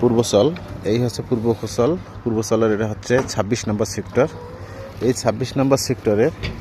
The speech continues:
পাশেই হচ্ছে ডিপো জোট। এই হচ্ছে হলো আপনার এখান থেকে সেক্টরটা শেষ, এখান থেকে সেক্টর শেষ।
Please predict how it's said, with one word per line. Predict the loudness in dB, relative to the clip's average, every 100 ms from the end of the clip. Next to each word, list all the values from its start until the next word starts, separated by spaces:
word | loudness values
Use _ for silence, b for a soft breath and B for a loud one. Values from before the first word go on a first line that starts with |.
| -14 -16 -16 -16 -14 -6 2
পাশেই | 2 4 2
হচ্ছে | 4 2 2 2 2 -6 -8 -8 -8 -8 -8 -8 -8 -8 -4
ডিপো | -2 2 4
জোট। | 4 2 -2 -12 -12 -10 -10 -10 -10 -10 -10 -8 -8 -8 -8 0
এই | 4 6 4 0 -4
হচ্ছে | -2 0 4
হলো | 6
আপনার | 6 6 2 2 0 -2 2
এখান | 2 2
থেকে | 2 2 2 2
সেক্টরটা | 2 4 2 4 4 4 2 0 0 0 0 0 -2 0
শেষ, | 4 6 4 0 -2 -2 -2 -2 -4 -4 -4 -4 -4 -4 -2 0 2
এখান | 4 4
থেকে | 4 2
সেক্টর | 2 2 2
শেষ। | 2 4 4